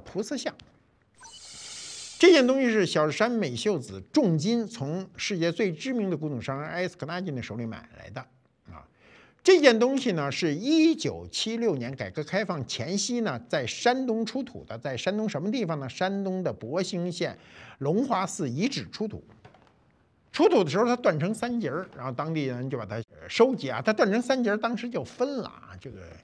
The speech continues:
过去农村特爱分家，什么事儿分了。呃，因为那时候这东西没什么价值，你知道，呃，文物真正有价值呢，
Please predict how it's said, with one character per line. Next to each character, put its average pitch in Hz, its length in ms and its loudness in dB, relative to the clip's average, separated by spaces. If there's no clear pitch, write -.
过 143 180 -8
去 139 200 -6
农 127 200 -4
村 202 240 -4
特 - 160 -8
爱 120 100 -8
分 190 220 -4
家， 180 200 -2
什 - 140 -10
么 196 80 -6
事 185 100 -6
儿 127 60 -6
分 180 160 -8
了。 220 180 -10
呃， 196 100 4
因 262 120 6
为 403 100 6
那 381 200 8
时 - 120 0
候 226 80 2
这 214 120 6
东 196 160 0
西 196 60 0
没 143 200 -2
什 185 80 -2
么 220 120 -2
价 127 240 -4
值， 107 180 -10
你 113 160 -8
知 131 120 -10
道， 139 300 -4
呃， 117 300 -8
文 139 260 0
物 220 80 4
真 277 300 0
正 165 240 -2
有 90 200 -8
价 95 280 -4
值 90 240 -12
呢， 107 180 -10